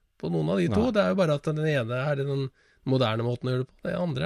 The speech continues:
Speaker 1: er den tungvinte, gamledagse måten å gjøre det på.
Speaker 2: Mm. Mm.
Speaker 1: Selvfølgelig mest moro at det er gjort tungvint. Men,
Speaker 2: <laughs>
Speaker 1: eh, men ikke sant,
Speaker 2: Ja.
Speaker 1: hvis det tar livet av han som står og lager reprodelene, så er ikke det så bra heller.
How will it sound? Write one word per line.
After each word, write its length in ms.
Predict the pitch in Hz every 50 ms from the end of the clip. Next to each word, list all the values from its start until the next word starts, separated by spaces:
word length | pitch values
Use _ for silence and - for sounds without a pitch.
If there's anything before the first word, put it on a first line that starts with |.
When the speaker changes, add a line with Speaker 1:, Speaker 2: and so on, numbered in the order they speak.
| 175
Speaker 1:
er 40 | 170
den 320 | 160 175 180 180 180 185
tungvinte, 760 | 170 - 190 165 131 110 107 107 - - 123 123 131 135 139
gamledagse 600 | 139 147 139 123 113 110 107 113 - - - 123 117
måten 240 | 113 110 - 110 107
å 40 | 104
gjøre 60 | 101
det 80 | 98 -
på. 120 | 117 107 -
Speaker 2:
Mm. 240 | 113 104 98 90 90 - _ _ _ _ _ _ _ _ _ _ -
Mm. 180 | 107 101 87
Speaker 1:
Selvfølgelig 540 | - 160 143 151 160 151 139 143 147 170 175
mest 320 | 165 160 160 - - 160 143
moro 340 | 170 151 135 120 120 120
at 100 | 131 -
det 80 | - 156
er 240 | 123 117 123 127 120
gjort 160 | 127 135 -
tungvint. 680 | - - 165 143 123 113 143 180 202 - - _ - - _ _ _ _ _ _ _ _ _ _ _ _ _ _ _ _ _ _ _ _ _ _ - 156 120 - -
Men, 360 | 147 147 143 143 143 143 147
Speaker 2:
<laughs> 20 |
Speaker 1:
eh, 240 | 147 147 143 143 139 - - - - - - - - -
men 140 | - 160 165
ikke 140 | 170 156 110
sant, 220 | - 175 165 -
Speaker 2:
Ja. 60 | 165 165
Speaker 1:
hvis 120 | 165 143
det 160 | 139 139 139 -
tar 120 | 151 151
livet 320 | 147 143 143 131 120 117 151
av 80 | 160
han 80 | 151 131
som 140 | - - -
står 220 | - 143 123 131
og 60 | 147 147
lager 240 | 147 139 139 147 147
reprodelene, 580 | 135 117 - 135 131 135 143 151 170 190 196 156
så 100 | 180 165 135 123
er 60 | 131
ikke 140 | - - 170
det 120 | 151 139 135
så 80 | 175
bra 160 | 165 170 175 175
heller. 240 | 165 170 190 220